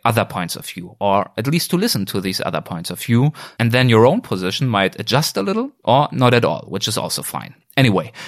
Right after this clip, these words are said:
I think it was an interesting conversation, and I know it was a huge experience for me personally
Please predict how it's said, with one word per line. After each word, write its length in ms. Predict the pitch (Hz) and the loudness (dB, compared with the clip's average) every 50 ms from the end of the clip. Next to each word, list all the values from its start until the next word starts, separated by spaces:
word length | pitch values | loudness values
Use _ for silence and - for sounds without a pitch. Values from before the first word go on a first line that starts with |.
| - - | -6 -2
I 140 | 131 151 | -2 0
think 200 | - - 180 170 | 0 2 2 2
it 80 | 147 127 | 4 4
was 200 | 120 120 120 110 | 4 4 4 2
an 100 | 123 104 | 2 2
interesting 440 | - 160 151 - - 127 - - 113 | 4 2 2 4 2 0 0 0 -2
conversation, 720 | - - 113 107 107 101 101 104 104 117 - - 135 131 - | 0 0 0 2 2 2 4 4 4 4 2 0 -2 -2 0
and 220 | 104 104 101 98 - - | -2 -2 -2 -4 -4 -4
I 100 | 98 101 | -2 -2
know 480 | 104 107 110 120 127 127 101 85 - - - | 0 4 6 6 6 6 6 4 0 -4 -8
it 100 | - 98 | -4 -2
was 220 | 101 101 104 104 | 0 2 2 2
a 40 | 104 | 0
huge 280 | 101 - 135 123 113 - | 2 2 2 2 2 0
experience 580 | 104 - - - - 117 107 107 104 101 98 | -4 -4 -2 2 2 4 6 6 4 4 2
for 140 | - - 104 | 0 0 0
me 100 | 98 90 | 0 0
personally 720 | - - 135 131 135 - - 92 87 85 90 98 107 139 | 0 2 2 2 2 2 0 -2 -2 0 0 2 0 0